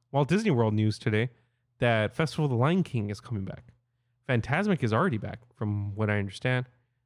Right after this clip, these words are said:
So slowly but surely, the so-, the shows are gonna start coming back.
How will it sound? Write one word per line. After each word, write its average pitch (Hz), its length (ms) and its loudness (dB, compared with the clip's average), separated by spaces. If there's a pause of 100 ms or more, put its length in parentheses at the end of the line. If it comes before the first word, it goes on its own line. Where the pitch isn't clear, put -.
So 110 220 0
slowly 185 460 0
but 185 120 -2
surely, 214 320 0
the 131 100 2
so-, - 280 -4
the 123 120 0
shows 156 420 0
are 143 180 0
gonna 135 180 -2
start 120 220 -4
coming 110 240 -2
back. 107 200 -2